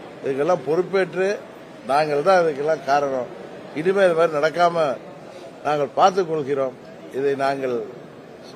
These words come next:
எங்களுடைய நிர்வாக கோளாறு, ஆட்சியில ஏற்பட்ட ஒரு தவறான முடிவுகள், இன்னும் சொல்லப்போனா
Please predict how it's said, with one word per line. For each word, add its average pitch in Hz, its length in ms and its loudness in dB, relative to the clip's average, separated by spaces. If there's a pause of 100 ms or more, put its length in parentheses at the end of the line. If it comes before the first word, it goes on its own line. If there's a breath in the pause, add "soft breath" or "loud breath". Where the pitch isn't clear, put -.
எங்களுடைய 143 520 2
நிர்வாக 180 440 4
கோளாறு, 139 560 0 (1080)
ஆட்சியில 156 680 2 (240)
ஏற்பட்ட 131 640 0 (800)
ஒரு 131 200 -2
தவறான 160 640 4 (380)
முடிவுகள், 139 600 -2 (640)
இன்னும் 165 260 -2
சொல்லப்போனா 151 680 2